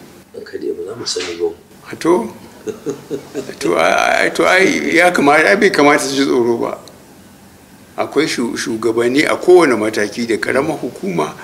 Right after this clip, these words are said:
Speaker 2: da jihohi, da tarayya. Mu dai a sanin mu, duk wanda aka kawo ƙaran shi bayan aikin shi, muna hukunta shi yadda ya kamata a kan ƙa'ida. Tsarin wannan tafiya kenan.
Speaker 1: Hmm.
Speaker 2: Kaji.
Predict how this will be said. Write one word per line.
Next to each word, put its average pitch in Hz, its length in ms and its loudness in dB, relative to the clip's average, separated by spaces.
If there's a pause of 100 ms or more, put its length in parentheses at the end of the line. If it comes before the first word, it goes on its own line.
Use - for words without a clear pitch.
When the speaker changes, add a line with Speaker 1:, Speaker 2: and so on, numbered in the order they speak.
(140)
Speaker 2:
da 107 140 -6
jihohi, 139 640 -2 (320)
da 98 120 -4
tarayya. 95 520 -2 (640)
Mu 139 140 4
dai 175 120 4
a - 140 0
sanin 143 300 0
mu, 127 100 0
duk 143 220 2
wanda 151 280 2
aka 131 160 0
kawo 143 320 2
ƙaran 156 340 -2
shi 147 120 -6
bayan 143 420 0
aikin 147 360 -2
shi, 139 260 -8 (480)
muna 139 260 2
hukunta 113 480 -4
shi 110 220 0
yadda 104 160 -4
ya 101 60 -4
kamata 92 520 -10
a - 60 -12
kan 117 200 -4
ƙa'ida. - 460 -8 (1120)
Tsarin 156 680 4
wannan 117 640 6
tafiya 107 420 -2
kenan. - 300 -6 (640)
Speaker 1:
Hmm. 98 260 -12 (300)
Speaker 2:
Kaji. - 280 -10